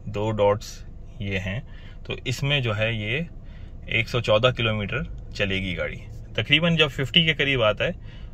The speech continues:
तो वो रिजर्व पे चली जाती है गाड़ी, reserve petrol पे। और आपको दिखाएं, ये देखें,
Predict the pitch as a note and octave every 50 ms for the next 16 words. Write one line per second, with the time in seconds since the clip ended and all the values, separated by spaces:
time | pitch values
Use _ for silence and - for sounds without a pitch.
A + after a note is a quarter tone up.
0 | - - - A#2 B2 B2 A2+ A2 A#2 B2+ D3+ F#3 F3 - - - - - - C#2+
1 | A2 A#2 A2+ A#2+ B2 B2+ - - B2+ A2 A2 G2 G2 F#2 E2+ D#2+ - - - -
2 | - - - - - - - - - - - - - - - A#2+ A2 A2+ A#2 A#2
3 | - - G2+ G2 G2 G2 F#2+ F2+ E2+ - - - - - - - - - - -
4 | - - - - B2+ C3+ C#3+ D3 D3 G3 D3+ C#3 B2 - - - - - A#2 A#2
5 | A#2 A#2 C3 B2 B2 A#2 A#2+ B2 B2+ C3+ C3+ C3+ A#2+ - A2+ A2+ A2 A2 G#2 G#2+
6 | G#2+